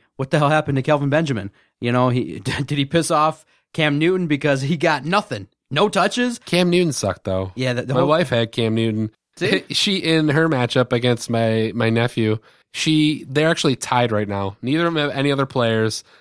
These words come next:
Speaker 2: They're both tied at one oh seven. She's like, "That's so dumb.
Speaker 1: <laughs>
Speaker 2: What the, what the hell?"
Speaker 1: Nothing worse than a fantasy tie, right?
Speaker 2: And
Speaker 1: Ugh.
Speaker 2: it was, it was scary, too, 'cause she had Dez Bryant and Jason Witten last night. And, like, the first play we watch,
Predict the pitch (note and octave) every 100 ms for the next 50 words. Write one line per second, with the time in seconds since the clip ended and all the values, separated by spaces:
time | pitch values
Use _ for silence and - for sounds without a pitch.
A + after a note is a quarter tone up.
0 | _ C3+ C#3 D#3 - C#3 C#3 C3 B2 A#2+
1 | A2+ A2+ G#2 G2 G2 _ _ _ - E3
2 | E3+ E3 G#3+ - C4 G#3+ G3+ C4 F3+ G#2
3 | - G4 - A4 - A#4+ B4+ C5 B4+ F#4+
4 | D#4+ D4 F4+ G#3 E3+ A3 G#3+ A3+ A3 F3+
5 | - E3+ G3 F#3+ C3+ - F3 A#2+ G#2 A#2+
6 | F#3 A3 _ _ C3+ E3 F3 F3+ G3 F#3+
7 | F#3 G3 - G#3 F3+ E3+ C3+ F3 C#3+ C#3
8 | C3 - D#3+ D3+ D3 C#3+ C3+ C#3 - _
9 | - B2+ C3+ C#3+ C#3 B2+ C3 C3 - A#2+
10 | G#2 A#2+ - A#2 A#2+ A2 G#2+ G2+ - G#2
11 | A2 C3 B2 B2+ C3 B2+ - D#3 D3+ -
12 | - C3+ B2 A2+ A#2 A#2 A2+ A2